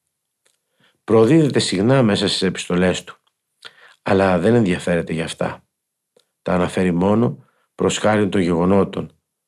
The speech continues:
χωρίς να συγκινείται με αυτά καθόλου. Όλα αυτά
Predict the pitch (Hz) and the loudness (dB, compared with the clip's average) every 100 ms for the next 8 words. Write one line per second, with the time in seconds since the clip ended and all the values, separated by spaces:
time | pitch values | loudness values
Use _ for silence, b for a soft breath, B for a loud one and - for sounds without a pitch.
0 | _ - 98 101 101 - 80 85 92 104 | _ -2 0 0 -2 -4 -2 -2 0 -2
1 | 98 - _ _ _ _ _ _ - 90 | -4 -8 _ _ _ _ _ _ -6 -6
2 | 80 - 87 85 - 85 78 - - _ | -4 -6 -4 -6 -2 -2 -2 -6 -14 _
3 | _ _ _ _ _ _ b b b b | _ _ _ _ _ _ b b b b
4 | b b _ - 117 98 92 - 92 92 | b b _ 0 2 2 -2 -2 0 0
5 | 117 | -4